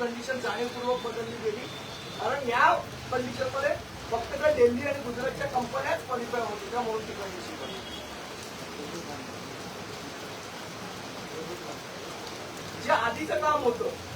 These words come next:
मागच्या वेळी केलेलं, त्याच्यामध्ये काय होतं, similar work was defined as collection and seven financial years excluding sleep.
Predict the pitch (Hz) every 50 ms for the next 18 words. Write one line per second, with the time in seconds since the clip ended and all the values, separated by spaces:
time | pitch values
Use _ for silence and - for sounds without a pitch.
0 | - - - - - - - - 233 453 453 - 220 208 - 415 381 381 349 339
1 | - - - - 262 262 269 269 285 - 262 285 302 269 269 240 220 226 233 226
2 | - - 240 240 277 294 277 277 - - 285 285 - 269 269 269 262 - 226 220
3 | - 262 269 269 262 262 269 262 - - 214 214 247 247 262 - 277 269 269 262
4 | 254 262 269 - - - - - - - - - - - - - _ _ _ _
5 | - - _ _ _ _ _ - - - - - 453 480 480 480 508 571 - -
6 | 539 539 - 262 523 523 - - 254 247 240 254 247 214 208 190 190 190 190 214
7 | 214 233 269 285 - - - 170 160 165 180 170 175 175 - - - - - -
8 | 185 180 - - - - - - - - - - -